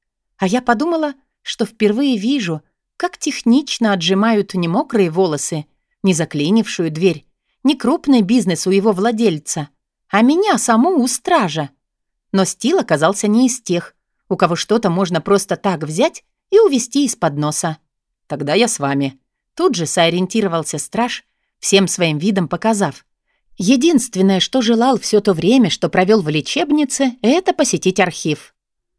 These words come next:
И тут в нашу милую беседу вмешался догнавший меня привратник со словами: «Как хорошо, молодые люди, что вас сразу двое.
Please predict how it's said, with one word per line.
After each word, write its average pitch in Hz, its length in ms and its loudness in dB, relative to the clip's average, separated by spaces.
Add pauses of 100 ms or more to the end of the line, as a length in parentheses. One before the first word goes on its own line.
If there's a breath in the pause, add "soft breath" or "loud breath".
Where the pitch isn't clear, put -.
(260)
И 180 120 2
тут 156 460 -2
в 165 80 -4
нашу 190 320 0
милую 214 320 2
беседу 151 560 -2 (360)
вмешался 185 580 2
догнавший 240 500 2
меня 277 220 4
привратник 220 760 -2 (260)
со - 160 -4
словами: 190 640 0 (560)
«Как - 300 0
хорошо, 165 560 0
молодые 151 460 2
люди, 151 360 2
что 127 220 -4
вас 180 280 0
сразу 160 360 -2
двое. 139 460 0